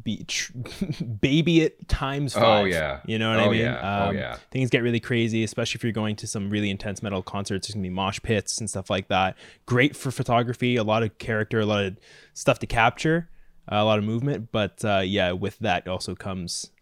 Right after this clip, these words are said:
Speaker 1: um, maybe a bit more aggression and,
Speaker 2: Oh,
Speaker 1: and,
Speaker 2: for
Speaker 1: uh,
Speaker 2: sure,
Speaker 1: just,
Speaker 2: yeah.
Speaker 1: you know, gotta protect
Speaker 2: Especially,
Speaker 1: that camera, but,
Speaker 2: especially
Speaker 1: uh,
Speaker 2: in,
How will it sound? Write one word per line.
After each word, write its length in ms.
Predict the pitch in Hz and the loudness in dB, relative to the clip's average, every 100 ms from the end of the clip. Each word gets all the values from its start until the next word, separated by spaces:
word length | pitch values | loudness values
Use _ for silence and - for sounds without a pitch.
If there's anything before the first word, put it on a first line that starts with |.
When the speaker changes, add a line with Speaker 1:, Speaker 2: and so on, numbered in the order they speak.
| - | -12
Speaker 1:
um, 320 | - 90 - 127 | -10 -10 -10 -6
maybe 240 | 127 113 | -2 -2
a 40 | |
bit 160 | 98 95 | -2 -4
more 220 | 101 101 | -4 -4
aggression 720 | 95 101 92 90 - 101 92 | -6 -2 -2 -2 -4 -6 -4
and, 180 | 87 85 - _ _ _ - | -6 -8 -12 _ _ _ -2
Speaker 2:
Oh, 160 | 107 | 0
Speaker 1:
and, 80 | 87 | 0
Speaker 2:
for 100 | 85 | -2
Speaker 1:
uh, 100 | 85 | -2
Speaker 2:
sure, 140 | 80 | -2
Speaker 1:
just, 140 | 73 69 | -4 -6
Speaker 2:
yeah. 180 | 71 69 | -8 -8
Speaker 1:
you 60 | |
know, 80 | 82 | -6
gotta 200 | 92 85 | -4 -4
protect 260 | - 107 90 | 0 0 2
Speaker 2:
Especially, 140 | 90 | -2
Speaker 1:
that 100 | 80 | -4
camera, 260 | 82 92 90 | -6 -10 0
but, 80 | 120 | 2
Speaker 2:
especially 280 | 123 123 117 | 2 2 0
Speaker 1:
uh, 40 | |
Speaker 2:
in, 140 | 107 | 0